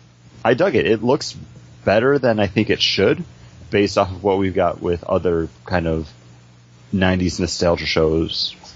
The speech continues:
like, coming back as movies with, like, Ninja Turtles or Transformers,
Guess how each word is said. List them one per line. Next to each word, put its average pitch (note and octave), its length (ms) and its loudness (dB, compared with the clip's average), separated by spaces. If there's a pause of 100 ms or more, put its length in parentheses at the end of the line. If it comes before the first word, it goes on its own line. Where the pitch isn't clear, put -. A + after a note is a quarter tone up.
(260)
like, E2 160 -4
coming F2 180 2
back E2 200 0
as D#2 100 -6
movies E2 320 0
with, - 260 -6
like, E2+ 140 -6
Ninja E2+ 320 -2
Turtles - 560 -2
or D#2 380 0 (680)
Transformers, E2 1160 0